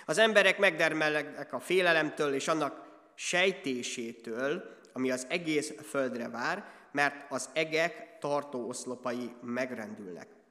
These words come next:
És akkor meglátják az emberfiát eljönni a felhőben,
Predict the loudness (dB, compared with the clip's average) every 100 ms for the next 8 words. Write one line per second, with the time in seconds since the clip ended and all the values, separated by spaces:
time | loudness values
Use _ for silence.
0 | _ -4 -2 0 0 2 2 2 -2 -4
1 | -6 -4 -4 -6 -12 -8 -8 -4 -2 0
2 | -2 -2 -6 -4 -6 -4 -2 0 0 -2
3 | -2 -4 -4 -4 -6 -10 -10 -10 -10